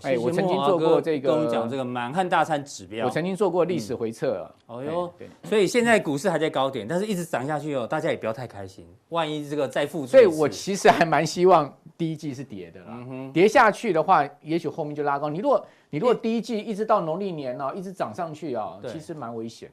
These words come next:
Speaker 1: 的。
Speaker 2: 哦，杜大师有说可能会涨到农历年，好吧，这个大家就继续观察，好不好？
Speaker 1: 好。
Speaker 2: 我们都是大胆假设，小心，大胆假设，小心求证嘛，对，让大家做参考。好，另外一个，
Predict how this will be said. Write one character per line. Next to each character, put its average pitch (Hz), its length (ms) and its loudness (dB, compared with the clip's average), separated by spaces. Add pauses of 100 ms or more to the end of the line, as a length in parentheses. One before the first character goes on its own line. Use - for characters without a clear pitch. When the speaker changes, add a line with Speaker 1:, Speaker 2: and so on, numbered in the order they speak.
Speaker 1:
的。 - 60 -20 (100)
Speaker 2:
哦， 98 260 -18
杜 160 100 -8
大 160 160 0
师 170 260 -4
有 120 140 -6
说 151 160 -6
可 123 200 -12
能 104 100 -10
会 135 100 -8
涨 101 140 -14
到 110 120 -10
农 101 180 -14
历 113 60 -10
年， 98 120 -14 (440)
好 107 140 -12
吧， 131 120 0
这 131 120 -4
个 160 80 -6
大 165 120 2
家 156 140 2
就 156 180 0
继 165 160 -6
续 151 140 -6
观 139 200 -2
察， 113 180 -8
好 98 80 -10
不 110 60 -4
好？ 110 240 -8
Speaker 1:
好。 80 200 -18 (120)
Speaker 2:
我 117 60 -16
们 120 80 -10
都 160 100 -4
是 185 120 -6
大 185 180 4
胆 147 200 0
假 131 180 -4
设， 143 220 -4
小 101 180 -10
心， 123 260 -12 (240)
大 170 240 0
胆 98 360 -6 (800)
假 127 140 -2
设， 123 380 -2 (140)
小 107 200 -6
心 135 220 -2
求 107 240 -8
证 113 220 -10
嘛， 90 160 -20
对， 107 160 -12
让 131 160 -6
大 139 80 -2
家 135 40 0
做 127 220 -4
参 202 240 -6
考。 - 240 -12 (680)
好， 120 140 -4
另 226 140 -4
外 262 120 0
一 254 40 0
个， 196 160 0